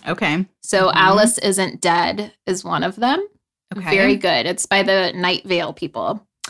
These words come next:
Speaker 1: Oh, yeah.
Speaker 2: Uh, I didn't get into Night Vale.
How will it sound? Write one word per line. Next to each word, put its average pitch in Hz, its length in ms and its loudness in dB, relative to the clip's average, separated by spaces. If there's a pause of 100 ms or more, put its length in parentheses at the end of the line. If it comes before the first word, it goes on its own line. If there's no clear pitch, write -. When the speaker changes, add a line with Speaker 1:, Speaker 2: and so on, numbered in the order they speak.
(120)
Speaker 1:
Oh, 311 140 6
yeah. 330 260 4
Speaker 2:
Uh, 190 240 0 (240)
I 202 220 6
didn't 240 240 4
get 196 180 4
into 190 220 2
Night 190 240 0
Vale. 190 480 2